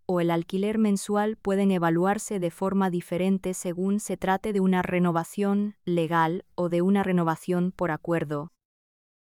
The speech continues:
Organice las pruebas relativas a los motivos de denegación de la renovación, como la residencia efectiva o el impago del alquiler,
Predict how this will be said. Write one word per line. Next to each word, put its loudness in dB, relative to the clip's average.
Organice 2
las -2
pruebas -2
relativas -2
a 0
los 0
motivos -2
de -2
denegación 2
de 2
la 2
renovación, 0
como 2
la 2
residencia 0
efectiva -4
o 0
el 2
impago 2
del 2
alquiler, -2